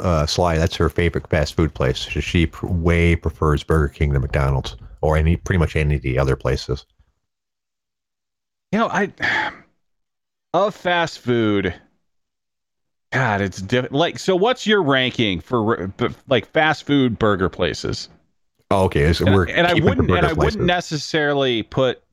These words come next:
Speaker 2: Five Guys in that mix because it is just so overly expensive.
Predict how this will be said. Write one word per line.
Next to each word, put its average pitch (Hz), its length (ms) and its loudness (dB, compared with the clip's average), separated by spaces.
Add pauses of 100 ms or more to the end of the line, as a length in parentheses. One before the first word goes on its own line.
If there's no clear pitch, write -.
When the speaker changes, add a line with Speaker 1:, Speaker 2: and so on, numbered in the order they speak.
Speaker 2:
Five 120 260 0
Guys 117 280 0
in 117 100 2
that 101 160 2
mix 107 240 0
because 98 260 -2
it 95 120 -2
is 101 240 2
just 98 240 -2
so 98 220 2
overly 104 380 2
expensive. 101 600 0